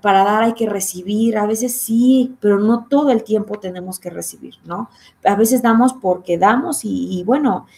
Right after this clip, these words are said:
porque se siente una satisfacción, o sea, al final sí estamos recibiendo,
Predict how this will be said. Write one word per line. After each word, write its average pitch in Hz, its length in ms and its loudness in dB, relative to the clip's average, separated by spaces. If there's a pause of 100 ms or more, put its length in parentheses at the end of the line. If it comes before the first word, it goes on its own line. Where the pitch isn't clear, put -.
(160)
porque 196 240 -2
se 190 120 -2
siente 220 340 0
una 269 160 6
satisfacción, 220 840 0
o 170 40 -4
sea, 170 180 -4
al 165 100 -4
final 180 260 -6
sí 359 80 -4
estamos 247 320 0
recibiendo, 135 640 -6